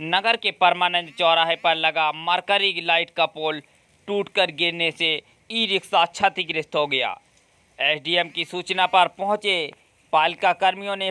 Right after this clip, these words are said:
पोल को सही किया। परमानंद स्तंभ के पास कुछ वर्ष पूर्व नगर पालिका द्वारा सोलर लाइट का एक पोल लगाया गया था। समय के साथ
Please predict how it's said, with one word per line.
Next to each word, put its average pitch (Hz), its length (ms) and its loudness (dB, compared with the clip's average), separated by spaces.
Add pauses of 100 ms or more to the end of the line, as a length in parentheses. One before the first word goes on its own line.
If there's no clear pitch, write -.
पोल 196 260 2
को 175 180 0
सही 170 320 2
किया। 139 300 0 (760)
परमानंद 170 600 2
स्तंभ 180 400 0
के 190 60 -2 (100)
पास 156 280 4 (600)
कुछ 254 240 -4
वर्ष 226 200 2 (100)
पूर्व 170 260 -4 (380)
नगर 170 420 2
पालिका 170 360 0
द्वारा 165 420 4
सोलर 220 380 2
लाइट 190 300 2
का 196 140 0
एक 180 240 -4 (320)
पोल 202 200 2
लगाया 170 440 4
गया 156 260 -2
था। 135 220 -2 (720)
समय 170 440 2
के 180 180 -2
साथ 175 300 4